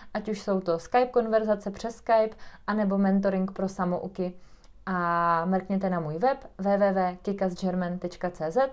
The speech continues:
tam najdete veškerý info, nejenom o mně, ale právě o těch kurzech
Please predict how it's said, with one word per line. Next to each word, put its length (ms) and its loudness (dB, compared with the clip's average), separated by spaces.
tam 160 2
najdete 340 0
veškerý 420 -2
info, 480 0
nejenom 600 2
o 100 0
mně, 320 -2
ale 160 0
právě 380 2
o 440 0
těch 160 -6
kurzech 520 -2